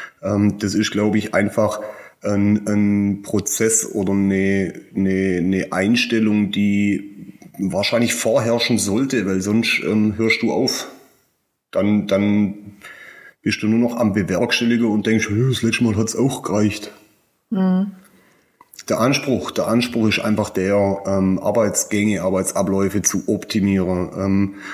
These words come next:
Speaker 1: den Maschinenpark zu optimieren, die, die Qualität der Aufträge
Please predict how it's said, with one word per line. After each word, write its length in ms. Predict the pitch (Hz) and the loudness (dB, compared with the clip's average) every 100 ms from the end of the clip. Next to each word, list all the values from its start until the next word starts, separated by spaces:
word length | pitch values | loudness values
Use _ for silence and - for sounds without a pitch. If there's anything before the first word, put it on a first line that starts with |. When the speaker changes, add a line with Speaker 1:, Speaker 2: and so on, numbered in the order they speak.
| - 107 | -10 -2
Speaker 1:
den 80 | |
Maschinenpark 880 | 98 101 107 110 113 - 104 98 95 | 0 0 2 2 2 0 0 0 0
zu 280 | - 104 - | -2 -2 -2
optimieren, 760 | 120 - - 101 101 98 92 92 - - - - - | -4 -4 -2 0 2 2 0 -2 -4 -10 -12 -8 -2
die, 540 | 101 98 - - - | 2 2 -2 -12 -6
die 200 | 104 98 | 0 0
Qualität 680 | - 107 101 101 95 101 95 98 | 0 0 2 2 -2 -4 -4 0
der 240 | 92 - | -2 0
Aufträge 1200 | 120 180 160 - - - 101 104 98 95 92 - | 0 2 0 -4 -8 -2 0 0 2 2 0 -4